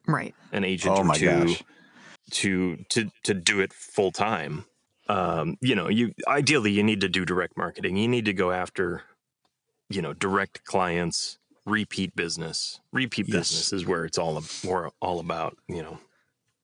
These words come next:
Speaker 3: Sure. So, I mean, being it's an actual business, it's not just a guy with a microphone or a girl with a microphone or a woman
Speaker 1: Thank
Speaker 3: with a
Speaker 1: you.
Speaker 3: microphone.
Speaker 1: Thank
Speaker 3: Sure,
Speaker 1: you.
Speaker 3: whatever.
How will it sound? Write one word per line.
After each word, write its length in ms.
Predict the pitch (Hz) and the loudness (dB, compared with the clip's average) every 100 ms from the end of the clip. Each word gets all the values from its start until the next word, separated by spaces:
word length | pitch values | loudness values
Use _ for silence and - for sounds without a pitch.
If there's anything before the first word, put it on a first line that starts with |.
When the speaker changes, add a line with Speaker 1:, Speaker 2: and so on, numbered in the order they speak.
| _ | _
Speaker 3:
Sure. 240 | - 151 | 2 4
So, 200 | - 151 | 6 4
I 80 | 151 | 6
mean, 260 | 147 147 123 | 6 6 6
being 240 | 127 147 151 | 6 6 4
it's 180 | 131 - | 4 4
an 120 | 113 | 4
actual 480 | 113 127 - 127 113 | 4 2 4 4 6
business, 580 | 104 120 - 156 - | 4 4 4 4 4
it's 180 | 92 - | -2 2
not 200 | 110 107 | 4 4
just 220 | - 113 | 2 2
a 60 | 92 | 2
guy 300 | 85 92 101 | 4 4 6
with 200 | 104 107 | 6 6
a 40 | |
microphone 720 | 98 107 135 98 - 95 95 - _ - | 6 6 6 4 4 6 4 2 _ 2
or 180 | 101 | 4
a 120 | 104 110 - _ | 6 2 -6 _
girl 280 | 101 95 98 | 4 6 4
with 160 | 95 | 2
a 40 | 80 | 2
microphone 560 | 71 - - 90 127 - _ | 0 -2 -2 0 0 -4 _
or 120 | 247 | 2
a 40 | 110 | 4
woman 280 | 92 123 | 4 6
Speaker 1:
Thank 100 | 131 | 6
Speaker 3:
with 80 | 107 | 6
a 40 | 135 | 6
Speaker 1:
you. 80 | |
Speaker 3:
microphone. 500 | - 73 - - - - - - | 4 2 -4 -4 -4 -6 -14 0
Speaker 1:
Thank 140 | 269 | 2
Speaker 3:
Sure, 280 | 302 143 131 | 6 8 8
Speaker 1:
you. 40 | 95 | 8
Speaker 3:
whatever. 400 | 85 90 80 | 6 6 4